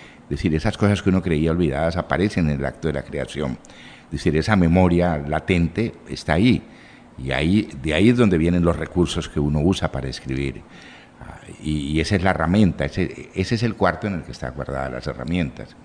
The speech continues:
Y en ese momento, pues, uno se da cuenta cuándo está usando las herramientas que sirven y cuándo está haciendo una mesa con una pata coja y cuándo en realidad está haciendo una mesa que está perfectamente sostenida en el piso.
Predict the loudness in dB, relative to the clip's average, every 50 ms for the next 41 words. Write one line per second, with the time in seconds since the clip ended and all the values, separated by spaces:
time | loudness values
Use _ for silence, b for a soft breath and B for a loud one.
0 | B B B B B B B B B B B -2 -2 0 0 0 0 2 2 4
1 | 4 4 2 2 0 -2 -2 -2 -4 -6 -6 -4 -4 -4 -4 -4 -4 -2 -2 -2
2 | 0 -2 -2 0 -2 -4 -4 0 2 2 4 4 4 2 0 -2 -2 B B B
3 | B -6 -2 -2 -2 0 0 0 0 0 2 0 0 0 -2 -4 -4 -4 -4 -4
4 | -6 -6 -6 -6 -8 -8 -6 -8 -4 -2 0 0 0 0 -2 -4 -6 B B B
5 | B B -6 -2 2 2 4 4 2 2 2 -2 0 2 2 2 4 2 2 0
6 | 0 -2 -2 -4 -4 -4 -4 -4 -4 -4 -4 -6 -6 -6 -8 -4 0 0 0 0
7 | 0 -2 -2 -2 -4 -4 -4 -4 -6 -8 -8 B B B B B B B -4 -2
8 | -2 0 -2 0 0 -2 -2 -2 -2 -2 0 2 2 2 4 2 0 0 -2 -2
9 | -4 -4 -4 -6 -4 -4 -4 -2 0 -2 0 2 0 0 2 2 2 2 2 2
10 | 0 -2 -2 -4 -4 -6 -6 -4 -4 -2 -2 0 0 -2 -4 -2 0 0 0 0
11 | 0 -6